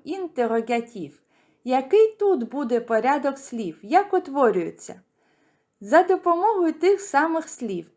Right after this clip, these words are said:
але порядок вже буде інший. Спочатку йде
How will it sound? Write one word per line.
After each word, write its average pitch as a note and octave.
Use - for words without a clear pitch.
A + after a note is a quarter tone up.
але C4
порядок C4
вже B3+
буде D4
інший. G3
Спочатку D4
йде F#4